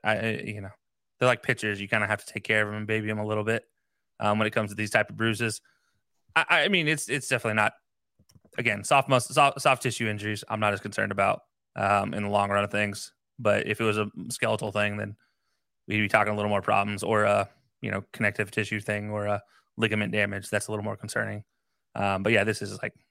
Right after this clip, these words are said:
okay. I mean, it's not like, truthfully, let's be honest, Jahmyr Gibbs is out here dominating for the most part anyways. Dave Montgomery's kind of a second fiddle in that running back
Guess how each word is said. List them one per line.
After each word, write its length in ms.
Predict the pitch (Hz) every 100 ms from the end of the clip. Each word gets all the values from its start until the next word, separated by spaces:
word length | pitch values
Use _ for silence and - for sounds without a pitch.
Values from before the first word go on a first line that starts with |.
| -
okay. 180 | 139 104 - _ _ _ 131
I 60 |
mean, 60 | 175
it's 100 | 180
not 80 | 226
like, 200 | 165 - - -
truthfully, 320 | - 139 120
let's 180 | 123 131
be 220 | 135 139
honest, 220 | 120 92
Jahmyr 240 | 113 120 113
Gibbs 220 | 120 101
is 80 | 113
out 140 | 107
here 120 | 113
dominating 600 | 107 110 113 113 110 101
for 140 | - 110
the 80 |
most 180 | 107 107
part 160 | 110 110
anyways. 320 | 113 110 110
Dave 160 | 113 110
Montgomery's 420 | 107 117 110 104
kind 180 | 123 110
of 60 |
a 60 | 104
second 300 | 117 117 113
fiddle 200 | 120 113
in 60 | 110
that 140 | 107
running 200 | 110 107
back 240 | 113 110